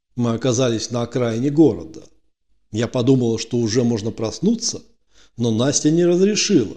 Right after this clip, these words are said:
сказала, что мы поднялись еще недостаточно высоко. Провела меня к какому-то дому, и мы зашли в подъезд. Там почему-то оказался вход в метро. Один из эскалаторов вел наверх.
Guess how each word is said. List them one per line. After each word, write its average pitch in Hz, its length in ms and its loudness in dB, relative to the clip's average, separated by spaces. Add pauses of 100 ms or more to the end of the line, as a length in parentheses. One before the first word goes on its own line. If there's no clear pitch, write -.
(160)
сказала, 160 800 -2 (640)
что - 200 -2
мы 190 140 6
поднялись 147 500 2
еще 151 280 -2
недостаточно 160 760 -2
высоко. 107 680 -6 (760)
Провела 123 520 0
меня 131 240 -2
к - 80 -20
какому-то 120 580 -2
дому, 160 640 -2 (480)
и 120 80 0
мы 135 200 6
зашли 147 340 2
в 113 100 -10
подъезд. 151 720 -4 (920)
Там 240 260 -2
почему-то 151 580 0
оказался 123 600 -2
вход - 320 -4
в 117 80 -4
метро. 151 580 -2 (720)
Один 120 340 0
из 120 200 -2
эскалаторов 151 640 -2
вел 123 320 -2
наверх. 175 680 -2